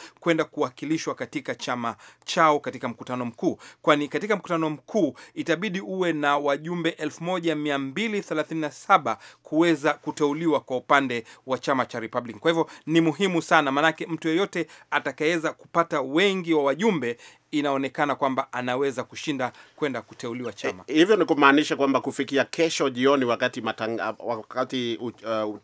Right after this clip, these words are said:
Speaker 2: watatangaza ni nani ambaye amepata kura nyingi kwa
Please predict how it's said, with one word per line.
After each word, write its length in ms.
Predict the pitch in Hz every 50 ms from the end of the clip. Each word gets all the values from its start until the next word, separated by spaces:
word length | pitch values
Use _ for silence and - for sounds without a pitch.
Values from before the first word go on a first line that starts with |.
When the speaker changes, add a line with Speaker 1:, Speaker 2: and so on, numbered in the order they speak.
| - -
Speaker 2:
watatangaza 840 | 110 113 110 110 - - 110 110 110 110 123 127 127 113 120 113
ni 100 | 110 110
nani 340 | 107 113 120 120 120 120 113
ambaye 260 | 107 107 107 113 110
amepata 600 | 104 107 101 - 113 110 107 - - 98 95 92 90
kura 240 | - 107 104 101 98
nyingi 400 | 95 110 113 113 113 110 107 104
kwa 160 | - 104 98